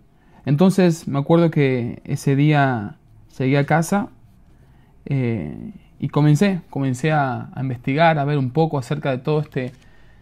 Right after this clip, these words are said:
este texto bíblico muy conocido,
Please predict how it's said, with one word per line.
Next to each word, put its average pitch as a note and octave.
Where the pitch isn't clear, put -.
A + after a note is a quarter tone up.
este -
texto C#3+
bíblico D#3
muy F3+
conocido, D#3+